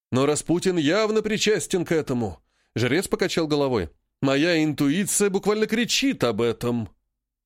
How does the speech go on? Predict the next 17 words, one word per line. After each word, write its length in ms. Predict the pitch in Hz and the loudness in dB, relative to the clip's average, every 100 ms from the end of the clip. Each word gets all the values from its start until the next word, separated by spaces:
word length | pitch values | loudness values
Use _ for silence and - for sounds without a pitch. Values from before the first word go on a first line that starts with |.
| _ _ - | _ _ -2
Увы, 500 | 117 127 110 190 233 | 0 2 2 0 2
но 180 | 226 220 | 2 2
интуиция 800 | 202 185 135 190 - - 196 175 | 0 0 0 0 -2 0 0 2
не 180 | 117 | 0
доказательство. 920 | 120 131 135 98 87 85 82 - 90 80 _ _ _ _ | 0 -2 -2 -2 -4 -6 -8 -8 -8 -10 _ _ _ _
Михаил 380 | 135 120 123 190 | -4 0 0 0
пожал 260 | 226 147 151 | 0 -2 -2
плечами. 500 | 135 113 107 90 78 _ _ _ _ _ | -2 -2 -2 -2 -6 _ _ _ _ _
«Благодарю 540 | 135 147 151 131 117 107 | -2 0 2 0 0 0
за 100 | 101 | -2
разговор, 420 | 98 107 117 185 | 0 0 0 0
уважаемые. 720 | 165 127 127 107 92 80 76 | 0 0 0 0 -2 -4 -6
Вы 260 | 107 131 208 | -4 -2 0
помогли 380 | 185 165 143 | 0 0 0
мне 160 | 202 180 | 0 0
многое 320 | 151 160 147 | 0 0 0
понять. 480 | 143 131 107 90 - | 0 0 0 -2 -6